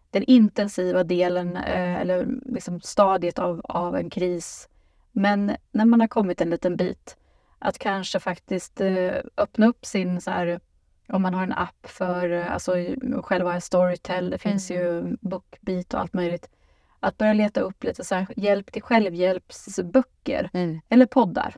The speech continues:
Speaker 1: som
Speaker 2: Mm.
Speaker 1: våran egen. Att kanske
Speaker 2: Mm.
Speaker 1: man kan finna en tröst i att lyssna på andra som har varit med om någonting liknande.
Speaker 2: Verkligen.
Speaker 1: Ehm.
Speaker 2: Det kan vara jättehjälpsamt.
Speaker 1: Mm. Och det oftast mynnar ju ut i att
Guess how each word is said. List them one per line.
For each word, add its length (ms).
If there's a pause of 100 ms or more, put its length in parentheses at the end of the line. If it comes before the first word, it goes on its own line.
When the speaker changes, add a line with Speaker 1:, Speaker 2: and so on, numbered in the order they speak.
(120)
Speaker 1:
som 200
Speaker 2:
Mm. 320
Speaker 1:
våran 280
egen. 520
Att 220
kanske 440
Speaker 2:
Mm. 220
Speaker 1:
man 100
kan 120
finna 220
en 80
tröst 380
i 140
att 80
lyssna 340
på 80
andra 380
som 240
har 140
varit 200
med 180
om 100
någonting 320
liknande. 460
Speaker 2:
Verkligen. 640 (500)
Speaker 1:
Ehm. 840
Speaker 2:
Det 140
kan 120
vara 100
jättehjälpsamt. 1300
Speaker 1:
Mm. 320 (800)
Och 160
det 480
oftast 720 (600)
mynnar 340
ju 140 (100)
ut 260
i 100
att 80